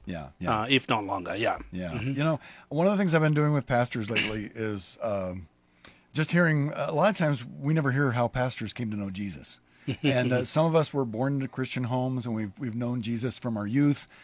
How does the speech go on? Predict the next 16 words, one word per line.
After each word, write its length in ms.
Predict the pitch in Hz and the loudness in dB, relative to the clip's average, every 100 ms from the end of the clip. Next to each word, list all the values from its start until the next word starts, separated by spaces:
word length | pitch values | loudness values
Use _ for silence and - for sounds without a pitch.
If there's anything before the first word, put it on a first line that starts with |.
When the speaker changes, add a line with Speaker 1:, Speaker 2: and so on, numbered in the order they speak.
| - - | -20 -6
Speaker 1:
And 280 | 120 117 113 | -2 -2 -2
some 220 | 135 139 | 0 2
of 120 | 135 | 4
us 320 | 131 123 - - | 4 4 -6 -10
were 160 | - 120 | -4 2
not 180 | 180 170 | 2 0
raised 280 | 143 156 143 | -2 -2 -2
in 60 | 143 | -2
Christian 280 | 147 - | -4 -2
homes 400 | 139 147 156 151 | 0 2 2 0
and 180 | 127 117 | 0 0
they, 220 | 117 113 110 - - _ | 0 -2 -4 -10 -20 _
and, 160 | - 123 | -6 -2
you 60 | 131 | 2
know, 180 | 123 | 2
we, 240 | 120 117 | 2 0